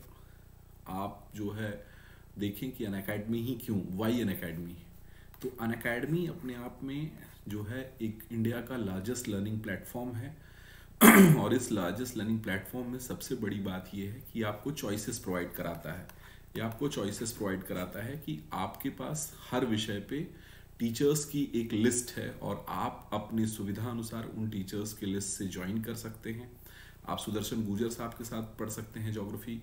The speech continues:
मेरे साथ पढ़ सकते हैं geography, मुदित गुप्ता साहब हैं, अमन शर्मा साहब हैं, रोमन सैनी साहब हैं, मृणाल पटेल साहब हैं, प्रकाश कुमार साहब हैं, आयुष संघी साहब हैं। तो ऐसे बेहतरीन pools हैं teachers के और इन pools के द्वारा आप जा सकते हैं, आप चीज़ों को ज्वाइन कर सकते हैं, आप सभी लोगों को कर सकते हैं।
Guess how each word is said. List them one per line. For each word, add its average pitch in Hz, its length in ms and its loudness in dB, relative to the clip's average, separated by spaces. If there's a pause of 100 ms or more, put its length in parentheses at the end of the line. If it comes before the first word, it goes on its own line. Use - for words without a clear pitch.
(120)
मेरे 98 220 6
साथ 110 320 0
पढ़ 110 120 0
सकते 110 320 -6
हैं 110 140 -2
geography, 107 420 -4 (480)
मुदित 104 220 2
गुप्ता 101 320 2
साहब 120 320 0
हैं, 120 120 -4
अमन 98 180 0
शर्मा 110 360 0
साहब 110 320 -2
हैं, 113 120 0
रोमन 92 240 0
सैनी 104 320 -2
साहब 104 300 -4
हैं, 107 60 -4
मृणाल 92 280 -2
पटेल 95 340 -4
साहब 101 280 -4
हैं, 101 80 -6
प्रकाश 90 340 -8
कुमार 110 240 -4
साहब 104 280 -6
हैं, 98 100 -6
आयुष 90 180 -6
संघी 98 300 -4
साहब 104 220 -8
हैं। - 140 -14 (420)
तो 117 80 -6
ऐसे 123 140 -2
बेहतरीन 123 760 6
pools 107 440 -2
हैं 92 120 -2
teachers - 420 -6
के - 140 -12 (460)
और 196 220 -2
इन 131 120 0
pools 123 340 -2
के 120 120 -2
द्वारा 107 220 -2 (160)
आप 98 160 -6
जा 98 180 -2
सकते 113 320 -6
हैं, 123 80 -6
आप 113 160 -6
चीज़ों 98 260 -6
को 160 140 -2
ज्वाइन 90 280 0
कर - 140 -4
सकते - 340 -8
हैं, 92 140 -6
आप 92 140 -6
सभी 101 260 -4
लोगों 98 260 -2
को 165 140 -6
कर 95 180 -6
सकते 80 340 -8
हैं। 82 160 -8